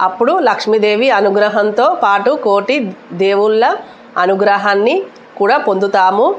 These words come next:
అలానే శ్రావణ శుక్రవారం రోజు గోర్లు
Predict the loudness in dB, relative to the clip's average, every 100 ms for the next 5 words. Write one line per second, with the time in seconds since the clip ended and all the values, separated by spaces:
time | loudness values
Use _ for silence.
0 | -8 -20 -20 -16 -6 -2 0 0 0 -2
1 | -4 -16 -16 -4 0 2 2 0 -2 0
2 | 0 2 2 0 0 0 0 -2 -4 -14
3 | -20 -20 -20 -20 -20 -20 -20 -20 _ -20
4 | -20 -16 -6 0 2 2 2 2 -2 -8